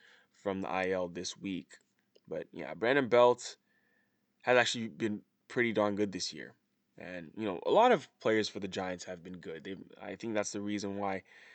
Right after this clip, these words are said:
you know, they're winning so much. They've had resurgent years from, you know, those,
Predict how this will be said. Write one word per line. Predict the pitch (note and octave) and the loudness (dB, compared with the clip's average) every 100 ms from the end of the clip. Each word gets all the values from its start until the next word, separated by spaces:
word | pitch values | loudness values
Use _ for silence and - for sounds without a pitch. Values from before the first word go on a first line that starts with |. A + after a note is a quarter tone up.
| - - | -20 -6
you | G#2+ | -2
know, | |
they're | G2+ G2+ | 0 2
winning | C3 D#3+ | 2 2
so | - | 2
much. | B2 A#2 | 2 2
They've | A#2 A2+ | 2 0
had | A#2 | 2
resurgent | A2 A2 - A2+ A2+ G#2+ G2 | 0 -2 -2 0 0 0 -4
years | F#2 G#2+ G#2 | -2 0 0
from, | - G2 F#2+ F2+ | -4 -10 -10 -12
you | - | -14
know, | F2+ | -10
those, | F#2+ G2 - - | -8 -8 -10 -14